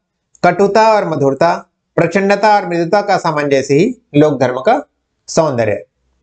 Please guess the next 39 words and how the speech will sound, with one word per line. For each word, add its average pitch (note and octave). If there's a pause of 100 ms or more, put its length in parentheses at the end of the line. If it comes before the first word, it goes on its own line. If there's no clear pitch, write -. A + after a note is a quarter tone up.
(260)
तो E3+
हमारे G3+
सामाजिक F#3+
जीवन G#3+
का A3+
सौंदर्य G#3+
किसमें G#3+
निहित G#3
है? G3+ (800)
हमारे F#3+
जो G3+
लोक G#3+
धर्म G#3
है, G#3+ (200)
है G#3
ना, B3
जीवन F#3
के A3
प्रति G#3
जो G#3
हमारा G3+
दृष्टिकोण G3+
है, G3+ (120)
उसका D#3+
सौंदर्य G3
किसमें G#3
नि-, G#3
निहित G3+
है? A3 (500)
इसमें F#3+
भीषणता F#3+
भी E3
हो, A#2
उग्रता G3
भी F#3
हो, G3
सरलता D#3+
भी C3
हो, G#2+